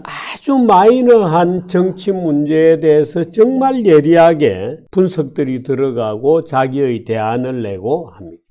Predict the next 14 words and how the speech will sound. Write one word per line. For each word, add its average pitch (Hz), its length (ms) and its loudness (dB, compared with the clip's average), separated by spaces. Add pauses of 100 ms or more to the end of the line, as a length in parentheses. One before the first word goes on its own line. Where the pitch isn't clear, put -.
(140)
또 156 140 2
문제를 156 560 2
지적을 135 520 -2
하고. 156 340 -18 (260)
근데 208 340 2
정작 160 760 4
이 208 140 2
나라가 226 600 4
어디로 175 640 0
가야 220 560 4
되는지에 160 840 0
대한 123 640 0
큰 254 300 -2
담론 127 580 0